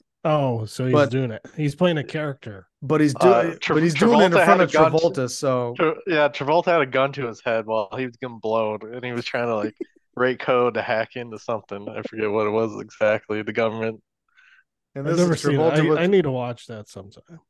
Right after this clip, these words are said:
Speaker 2: This is Travolta with the long hair.
Speaker 1: Of course, Travolta's in the room.
Speaker 2: Yeah.
Speaker 3: Wasn't Don Cheadle in that one too?
Speaker 2: Yeah,
Speaker 3: It's
Speaker 2: Don
Speaker 3: like
Speaker 2: Cheadle.
Speaker 3: a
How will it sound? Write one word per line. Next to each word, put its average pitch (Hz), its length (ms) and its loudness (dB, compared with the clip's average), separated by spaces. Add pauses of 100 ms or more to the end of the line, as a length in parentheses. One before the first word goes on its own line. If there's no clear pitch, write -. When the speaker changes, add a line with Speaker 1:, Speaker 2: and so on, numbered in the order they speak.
(160)
Speaker 2:
This 151 180 -8
is 160 100 -8
Travolta 135 440 -2
with 123 220 -4
the 120 80 -14
long 113 340 -4
hair. 107 480 -8 (440)
Speaker 1:
Of - 40 -14
course, 165 220 0
Travolta's 123 560 -6
in 107 140 -10
the 101 80 -12
room. 98 400 -14 (920)
Speaker 2:
Yeah. 107 260 -4 (580)
Speaker 3:
Wasn't 143 240 -6
Don 131 220 -2
Cheadle 127 360 -6
in 131 60 -10
that 135 200 -4
one 131 180 -10
too? 127 280 -8 (400)
Speaker 2:
Yeah, 131 240 2 (100)
Speaker 3:
It's 117 160 -8
Speaker 2:
Don 120 80 -6
Speaker 3:
like 120 140 0
Speaker 2:
Cheadle. 104 200 -2
Speaker 3:
a 104 160 -6